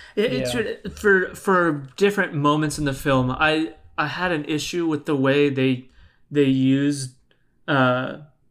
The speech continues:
Speaker 1: like, darkness in it. There, there were moments, like, whenever the scenes take place at night here, I don't know how much of it is on the film and how much of it is, like,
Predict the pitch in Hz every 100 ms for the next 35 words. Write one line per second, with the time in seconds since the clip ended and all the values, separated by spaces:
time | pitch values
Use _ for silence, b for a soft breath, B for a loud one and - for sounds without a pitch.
0 | _ _ 156 147 131 139 151 175 170 185
1 | 170 170 165 202 202 226 226 226 233 202
2 | - - 151 170 214 220 175 156 - -
3 | 175 175 156 - - - 156 139 151 143
4 | 139 139 131 147 147 165 165 B B B
5 | B 220 233 202 180 185 190 143 180 180
6 | 175 170 170 175 175 160 - 160 160 165
7 | 156 147 156 151 147 - 160 170 170 170
8 | - _ - _ _ 160 131 147 151 151
9 | 147 143 147 147 143 127 131 - B B
10 | _ _ 160 143